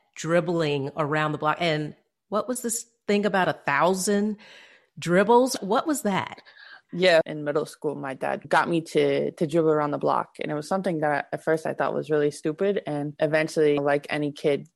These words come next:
Speaker 2: giving in to their parents and doing what they want them to do, that's what I did. And instead of it being his thing, it became my thing.
Speaker 1: Ah.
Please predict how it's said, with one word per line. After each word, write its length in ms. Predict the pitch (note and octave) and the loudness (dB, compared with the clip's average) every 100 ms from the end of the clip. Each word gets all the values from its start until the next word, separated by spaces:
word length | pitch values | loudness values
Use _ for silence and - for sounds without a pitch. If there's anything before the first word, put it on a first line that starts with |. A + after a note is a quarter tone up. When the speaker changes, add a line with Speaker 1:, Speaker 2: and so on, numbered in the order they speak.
| - | 0
Speaker 2:
giving 260 | D#3 D3 | 0 2
in 100 | C#3+ C#3+ | -6 -4
to 80 | |
their 140 | D3 C#3 | -2 -2
parents 400 | D3 C#3 C#3 C#3+ | -2 -4 -4 -6
and 120 | C3+ | -4
doing 220 | C#3+ C#3+ | -2 -2
what 160 | C#3 C#3 | -2 0
they 120 | C3+ | 0
want 320 | C#3+ C#3+ E3 - _ | 2 2 0 -4 _
them 180 | D#3+ D#3+ | 0 2
to 80 | D#3+ | 0
do, 220 | D#3 F#3 | 4 6
that's 240 | F3 D#3+ D#3+ | 6 4 4
what 80 | D3+ | 2
I 100 | C#3+ | 2
did. 400 | D3 D3 - - - | 2 2 2 -4 -4
And 420 | D3+ D3 D3 C#3 | -2 0 -2 -4
instead 380 | E3 - F3 F#3 | -4 0 6 6
of 120 | E3+ | 4
it 120 | - | 0
being 240 | D#3+ D3 | -2 -2
his 280 | D3 G#3 G#3 | 0 2 2
thing, 340 | - D3+ D3+ D#3 | 0 -2 -2 -6
it 100 | D#3 | -8
became 320 | D3+ D#3 D3+ | -6 -6 -2
my 180 | C#3+ D3 | -2 -4
thing. 340 | - G1+ - _ - - | -8 -10 -10 _ -20 -8
Speaker 1:
Ah. 460 | D#3+ C#3+ E3 D#3+ | -2 2 4 4